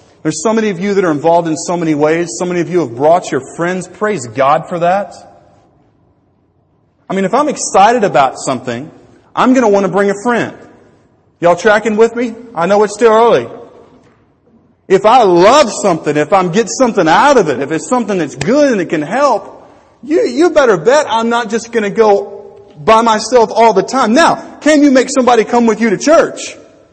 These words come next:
Some of you are like, "Yeah, I got a gun." No, no, no, no, don't, don't, don't go down that road. You, you, you maybe can, can force them to come one time, but to be able to do what so many of you are doing,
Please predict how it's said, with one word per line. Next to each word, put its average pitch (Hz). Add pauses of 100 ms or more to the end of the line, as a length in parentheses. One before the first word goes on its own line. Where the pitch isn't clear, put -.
(520)
Some 165
of 165
you 151
are 143
like, 120
"Yeah, 120
I 131
got 131
a 123
gun." 131
No, 190
no, 262
no, 277
no, 165
don't, 170
don't, 208
don't 226
go 262
down 220
that 175
road. -
You, 185
you, 202
you 247
maybe 254
can, 226
can 220
force 254
them 240
to 208
come 214
one 185
time, 233
but -
to 226
be 226
able 302
to 196
do 226
what 202
so -
many 277
of 202
you 226
are 202
doing, 175